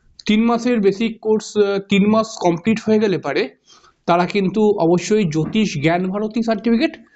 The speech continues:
এবং জ্যোতিষের একটি রেজিস্ট্রেশন সার্টিফিকেট কিন্তু অবশ্যই পাবে। এবং সার্টিফিকেটটি, আরেকটি কথা বলা হলো না, সার্টিফিকেটটি যখন আপনি পাবেন, অর্থাৎ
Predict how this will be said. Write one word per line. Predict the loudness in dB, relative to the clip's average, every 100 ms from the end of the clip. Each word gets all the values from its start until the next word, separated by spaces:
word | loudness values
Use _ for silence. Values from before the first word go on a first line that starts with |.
| _ -2
এবং | 0 2 0 0
জ্যোতিষের | -2 -2 -4 -2 -2
একটি | -2 0 2
রেজিস্ট্রেশন | 2 0 -2 -4 -2 -4
সার্টিফিকেট | -2 -2 0 0 0
কিন্তু | 0 -2
অবশ্যই | -2 0 0 0
পাবে। | -2 -4 -8 -14 _ _ _ _ _ _ _ _ _ _ _ -2
এবং | 0 0 -2 -6 -10 -14 -20 -4
সার্টিফিকেটটি, | -4 -2 -2 -2 -2 -2 2 2 0 -6 -12 -6
আরেকটি | -4 -2 0
কথা | 0 0
বলা | 0 0
হলো | 0 -2
না, | -2
সার্টিফিকেটটি | -4 -4 -2 -2 -2 -2 -2
যখন | -2 0 -2
আপনি | -2
পাবেন, | 0 0 -2
অর্থাৎ | -10 -12